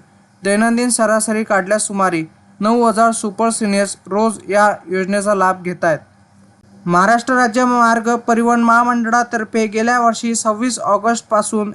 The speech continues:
योजना लागू केलेली होती. अगदी पहिल्या महिन्यापासून या योजनेला चांगला प्रतिसाद मिळालेला आहे. योजनेच्या शुभारंभापासून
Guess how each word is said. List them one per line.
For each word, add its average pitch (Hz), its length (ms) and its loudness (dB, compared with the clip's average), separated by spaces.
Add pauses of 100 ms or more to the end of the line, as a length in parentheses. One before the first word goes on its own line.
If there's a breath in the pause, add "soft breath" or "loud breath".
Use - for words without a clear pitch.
योजना 208 360 0
लागू 214 340 0
केलेली 208 280 -2
होती. 185 380 -4 (400)
अगदी 196 320 0
पहिल्या 226 380 0
महिन्यापासून 220 960 0
या 226 280 2
योजनेला 208 520 0 (220)
चांगला 214 260 4
प्रतिसाद 214 540 -2
मिळालेला 196 540 2
आहे. 156 180 0 (440)
योजनेच्या 220 600 2
शुभारंभापासून 220 1000 2